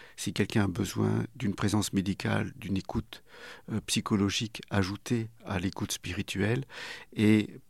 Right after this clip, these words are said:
para-, parallèlement, quand je décèle chez quelqu'un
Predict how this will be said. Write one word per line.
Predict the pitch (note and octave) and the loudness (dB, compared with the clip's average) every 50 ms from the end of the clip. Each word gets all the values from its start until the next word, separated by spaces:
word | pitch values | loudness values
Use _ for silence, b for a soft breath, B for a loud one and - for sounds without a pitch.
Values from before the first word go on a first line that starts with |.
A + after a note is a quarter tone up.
| - - - - - | -20 -20 -18 -2 2
para-, | - G#2+ G2+ G#2+ A2+ A2+ - - - - - | 4 4 6 6 4 4 0 -6 -18 -6 2
parallèlement, | - A#2 G#2 G2+ A2 G#2+ A#2 A#2+ A#2+ A#2+ C3+ C3+ C3+ C3 A#2 B B B B B B B | 4 4 4 6 4 4 4 6 6 6 4 4 4 2 0 B B B B B B B
quand | - - | -2 -2
je | G2+ F2+ G#2 | 0 0 0
décèle | G2 G#2+ G#2+ - - C3 A#2+ | 2 2 2 2 2 0 0
chez | A#2+ - - G#2+ | 2 0 0 0
quelqu'un | - A2+ G2+ F#2+ - - G#2+ G#2 G#2+ A2 | 2 0 0 0 0 0 0 0 0 -2